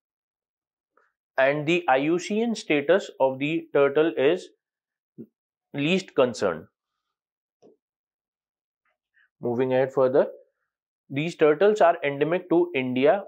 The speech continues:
Bangladesh and Nepal, and they prefer freshwater, rivers and swamps.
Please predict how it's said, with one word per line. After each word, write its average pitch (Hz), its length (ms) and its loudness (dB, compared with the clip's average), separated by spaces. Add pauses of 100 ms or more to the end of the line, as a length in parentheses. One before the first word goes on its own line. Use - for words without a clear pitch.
Bangladesh 123 540 0 (100)
and 127 140 -2
Nepal, 117 420 2 (420)
and 147 320 0 (320)
they 147 420 2 (640)
prefer 165 460 2 (260)
freshwater, 170 720 2 (140)
rivers 139 580 2
and 135 240 -2
swamps. 139 640 -2